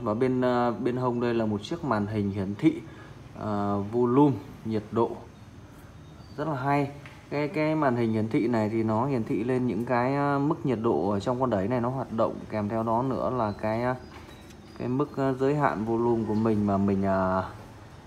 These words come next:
mình đang đặt nó có cân bằng giữa hai, à, vế hay không. Cái đấy là một điều cũng rất là hay. Thì bây giờ em bật lên cho các bác xem trước đi cái đã nhỉ. Đấy. Đấy, khởi động lên. Đấy.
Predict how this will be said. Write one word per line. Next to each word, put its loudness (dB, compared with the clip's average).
mình 0
đang 4
đặt 8
nó -4
có -4
cân 4
bằng 2
giữa 0
hai, 0
à, 2
vế 2
hay 0
không. 6
Cái -2
đấy 2
là 0
một 0
điều 4
cũng -4
rất 0
là 0
hay. 0
Thì -4
bây 0
giờ -2
em 0
bật -2
lên -2
cho -4
các -4
bác -4
xem -4
trước -4
đi -2
cái -2
đã 0
nhỉ. 0
Đấy. -2
Đấy, -10
khởi -4
động -2
lên. 0
Đấy. -6